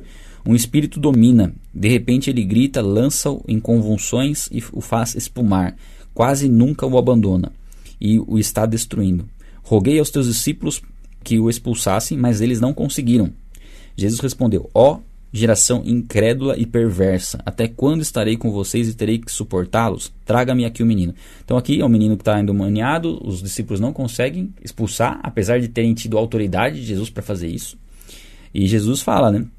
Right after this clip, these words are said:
Ele demonstra, né, uma indignação, né, uma tristeza com essa geração incrédula, né? Que apesar de verem,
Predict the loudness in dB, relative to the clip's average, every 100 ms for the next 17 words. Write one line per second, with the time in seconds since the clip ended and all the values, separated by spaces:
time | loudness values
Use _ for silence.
0 | -20 -20 -20 -20 -20 -14 -4 0 2 2
1 | 2 4 6 8 6 4 -2 -4 -2 -2
2 | -2 -2 0 0 0 -2 -4 -2 -2 -2
3 | -2 -4 -4 -8 -4 -2 -2 -6 -8 -6
4 | -6 -4 -6 -4 -4 -4 -6 -4 -2 0
5 | -2 -6 -8 -12 -20 -20 -20 -12 -10 -4
6 | -2 -2 -2 -2 0 2 2 0